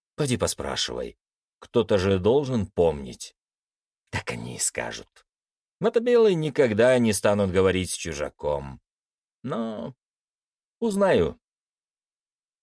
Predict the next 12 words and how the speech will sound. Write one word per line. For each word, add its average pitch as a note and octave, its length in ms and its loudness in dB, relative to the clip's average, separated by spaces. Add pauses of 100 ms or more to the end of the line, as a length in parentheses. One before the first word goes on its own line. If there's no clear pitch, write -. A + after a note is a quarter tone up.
(680)
Брат G#2 320 2
пошёл G2 420 0
к F2+ 100 -6
дому, A#2 580 2
а A2 100 2
я, D3 240 2
повернувшись, C#3 1200 -4 (300)
стал D3 300 0
украдкой B2 540 -2
наблюдать F#2 560 0
за D#2 160 -4
Мариной. A1+ 720 -10